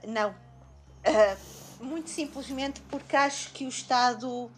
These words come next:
moçambicano não poderia ter sido absolvido da sua responsabilidade civil relativamente,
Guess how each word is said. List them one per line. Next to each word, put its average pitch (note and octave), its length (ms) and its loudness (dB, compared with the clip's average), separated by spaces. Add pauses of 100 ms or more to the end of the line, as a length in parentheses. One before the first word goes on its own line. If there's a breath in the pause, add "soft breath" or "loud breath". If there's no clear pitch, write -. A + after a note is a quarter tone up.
(380 soft breath)
moçambicano B3+ 760 0
não D#4 180 2
poderia C4 380 -4
ter B3+ 160 -4
sido B3 400 -4
absolvido A3 540 4
da A3+ 80 0
sua A3+ 200 -2
responsabilidade G#3 960 0
civil G#3+ 380 -2
relativamente, G#3 1080 -2